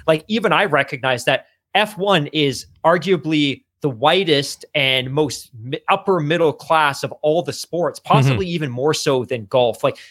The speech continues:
Speaker 1: you see it in the paddock, you see it in the teams, you see it in the drivers. The sport's never been necessarily accessible for anyone from any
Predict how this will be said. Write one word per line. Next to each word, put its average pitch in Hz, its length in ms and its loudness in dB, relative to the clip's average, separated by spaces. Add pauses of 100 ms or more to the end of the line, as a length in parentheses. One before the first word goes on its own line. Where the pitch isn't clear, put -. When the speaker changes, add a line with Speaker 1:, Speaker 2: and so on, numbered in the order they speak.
Speaker 1:
you 151 140 -4
see 196 300 0
it 196 100 2
in 143 160 -4
the 113 80 -8
paddock, 180 480 -2
you 139 60 -8
see 143 200 -6
it 135 80 -6
in 113 80 -8
the 104 80 -14
teams, 160 400 -4
you 110 60 -10
see - 180 -4
it 139 80 -2
in 127 80 -4
the 107 80 -10
drivers. 123 540 0 (300)
The 117 60 -8
sport's 165 380 -2
never 156 380 2
been 151 180 2
necessarily 143 560 0
accessible 135 600 -2
for - 280 -4
anyone 151 500 0
from 170 580 2 (340)
any 170 340 2